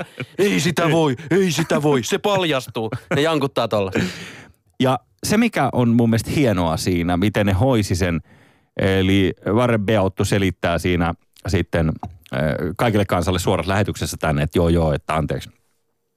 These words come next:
Speaker 1: Et siinä, siinä oli tota, sekannus näissä kirjekuorissa, että ei, ei ollut niinku mun vika. Mut se, mikä on hienoa,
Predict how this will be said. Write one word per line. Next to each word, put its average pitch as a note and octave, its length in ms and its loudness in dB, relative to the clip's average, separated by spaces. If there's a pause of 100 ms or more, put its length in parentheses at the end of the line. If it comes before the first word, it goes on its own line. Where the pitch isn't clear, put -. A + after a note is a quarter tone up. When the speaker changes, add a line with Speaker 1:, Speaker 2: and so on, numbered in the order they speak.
(140)
Speaker 1:
Et G#2 100 2
siinä, - 240 0
siinä F#2 200 0
oli E2+ 140 2
tota, D2+ 240 -4 (1000)
sekannus B2 420 2
näissä G2+ 180 2
kirjekuorissa, G2 600 0
että E2 120 0
ei, G2+ 80 2
ei G#2 220 2
ollut G#2 160 4
niinku G#2 140 2
mun B2+ 300 4
vika. F#2 220 -2 (300)
Mut D3+ 120 0
se, A3+ 80 2
mikä A3 200 2
on A2+ 120 0
hienoa, G#2 540 2